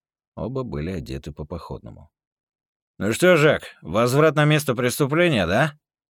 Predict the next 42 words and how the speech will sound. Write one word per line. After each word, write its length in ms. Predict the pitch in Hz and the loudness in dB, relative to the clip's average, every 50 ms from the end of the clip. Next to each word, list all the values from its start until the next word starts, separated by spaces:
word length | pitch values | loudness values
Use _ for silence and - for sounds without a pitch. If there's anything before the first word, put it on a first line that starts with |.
| _ _ _ _ | _ _ _ _
Что, 320 | - - - - 175 151 - | -10 -4 0 2 2 2 2
прям 320 | - 135 156 147 151 156 | 2 2 2 4 4 4
вот 180 | 151 165 160 - | 4 4 4 4
так? 260 | 180 180 185 - - _ _ _ _ _ _ _ _ _ _ _ _ | 2 0 0 -2 -8 _ _ _ _ _ _ _ _ _ _ _ _
А 160 | - 117 151 | 0 2 4
зачем 320 | 170 208 196 - 220 185 147 | 4 2 2 4 2 2 2
тянуть? 400 | - 131 98 69 - - - - | 0 -2 -2 -2 -6 -10 -14 -14
Если 360 | - - 85 104 101 113 117 | -8 -6 -6 -4 -2 -4 -4
всё 200 | 107 - 135 127 | 0 2 2 4
выгорит, 440 | 127 139 147 123 107 90 82 80 - | 4 4 2 2 2 0 -2 -4 -4
то 100 | 104 104 | -4 -2
мы 120 | 117 123 | -2 0
вернёмся 440 | 110 110 101 110 113 107 101 - 98 | 0 0 0 0 0 -2 -2 -2 -2
уже 160 | 98 101 95 | -2 -4 -4
к 60 | - 90 | -4 -6
ночи. 280 | 85 73 71 - - - - - | -6 -6 -6 -8 -10 -10 -14 -16
А 260 | - - 185 196 143 92 | -12 -10 -8 -8 -6 -4
если 320 | 87 95 117 - 87 80 | -2 -2 -2 -2 -4 -4
нет, 360 | 78 82 98 95 - - - _ _ _ _ _ _ _ _ _ _ _ _ _ _ _ - | -2 -2 -2 -2 -2 -8 -16 _ _ _ _ _ _ _ _ _ _ _ _ _ _ _ -8
лучше 260 | - 92 92 - - | -6 -4 -4 -2 -2
не 80 | 98 95 | -2 -2
думать 300 | 82 90 80 71 - - | -2 -4 -4 -4 -6 -6
об 100 | 65 58 | -6 -6
этом». 240 | 64 - - - - _ _ _ _ _ _ _ _ _ _ _ _ _ _ _ _ - | -8 -10 -12 -16 -20 _ _ _ _ _ _ _ _ _ _ _ _ _ _ _ _ -6
Я 160 | - 123 104 | -6 -4 -4
просто 260 | 110 110 104 - - | -4 -4 -6 -6 -8
кивнул. 460 | 87 - 92 82 78 69 52 50 - - _ _ _ _ _ | -8 -6 -6 -4 -4 -6 -8 -12 -16 -20 _ _ _ _ _
«Что 280 | - - - 113 - | -20 -10 -8 -8 -8
ж, 160 | - - - - _ - | -8 -10 -14 -16 _ -12
у 180 | - - 92 | -8 -6 -4
Ани 240 | 139 151 135 110 92 | -4 -2 -2 -2 -2
и 40 | 87 | -2
её 180 | 87 101 110 | -2 -4 -4
группы 340 | 92 87 92 110 95 - 92 | -4 -4 -4 -6 -6 -6 -8
своя 380 | 85 - - 95 98 87 76 67 | -8 -8 -6 -6 -6 -4 -6 -6
задача, 560 | - 58 53 50 50 50 - - - - 55 | -8 -12 -14 -14 -14 -14 -14 -14 -14 -14 -14
а 20 | |
у 100 | 55 55 | -14 -10
нас 240 | 60 80 110 135 - | -8 -8 -8 -8 -8
троих 380 | - 113 110 104 107 110 101 - | -6 -4 -4 -4 -4 -4 -6 -8
совершенно 540 | - 65 58 57 - - 78 80 80 80 76 | -10 -10 -10 -10 -10 -8 -6 -6 -6 -6 -8
другая». 580 | 67 76 76 69 - 67 50 50 50 50 _ | -8 -10 -12 -12 -12 -12 -14 -14 -14 -18 _